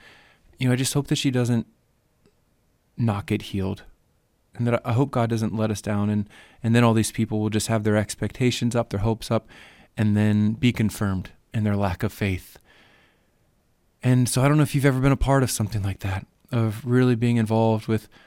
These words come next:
pouring your heart out before the Lord. I can think of, um, several times in my own life, in, in times of prayer, adoration.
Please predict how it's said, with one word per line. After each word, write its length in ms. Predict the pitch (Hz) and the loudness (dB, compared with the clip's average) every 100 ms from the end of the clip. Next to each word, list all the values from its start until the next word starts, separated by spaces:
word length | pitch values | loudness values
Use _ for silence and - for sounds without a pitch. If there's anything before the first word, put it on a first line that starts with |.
| _ _ | _ _
pouring 340 | - 123 120 | -4 0 0
your 120 | 113 104 | 0 -2
heart 320 | - 113 110 | -2 -2 0
out 240 | 110 - | 0 -4
before 340 | 113 - 113 107 | -12 -8 -4 -2
the 80 | |
Lord. 440 | 107 107 110 107 - - _ _ _ _ _ _ _ _ _ 120 | -2 0 0 -2 -4 -18 _ _ _ _ _ _ _ _ _ -6
I 60 | |
can 160 | 117 113 | -4 0
think 240 | 120 113 | 0 0
of, 420 | 113 107 - - _ _ _ _ _ - | 0 -2 -6 -20 _ _ _ _ _ -20
um, 460 | 127 131 120 113 - _ - | -14 -10 -8 -10 -14 _ -18
several 360 | - 143 135 123 | -6 -4 -4 -4
times 440 | 107 104 98 - | -2 -2 -4 -8
in 160 | 117 113 | -4 -2
my 180 | 110 | 0
own 260 | 101 113 110 | 0 -2 0
life, 400 | 107 104 - - _ _ _ _ _ _ _ _ _ _ | 0 -2 -4 -18 _ _ _ _ _ _ _ _ _ _
in, 460 | - 110 104 104 104 | -8 -4 -4 -4 -6
in 120 | 110 | -8
times 320 | 95 110 107 107 | -6 -4 -4 -4
of 240 | 104 - - - - _ - | -6 -8 -20 -20 -20 _ -8
prayer, 440 | - 117 113 117 | -2 0 0 0
adoration. 920 | 120 107 107 110 107 - 110 110 107 | -2 -2 0 0 -2 -4 -2 -2 -4